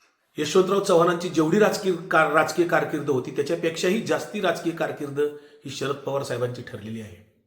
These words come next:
आज शरद पवार साहेब अजितदादा गेल्याच्या नंतर पुन्हा एकदा ॲक्शन मोडवर आलेले आहेत.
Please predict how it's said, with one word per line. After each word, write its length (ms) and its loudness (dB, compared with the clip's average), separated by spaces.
आज 160 -4
शरद 180 -4
पवार 280 -4
साहेब 240 -2
अजितदादा 460 4
गेल्याच्या 360 2
नंतर 220 -4
पुन्हा 320 -2
एकदा 220 2
ॲक्शन 380 -4
मोडवर 300 -2
आलेले 280 -10
आहेत. 140 -18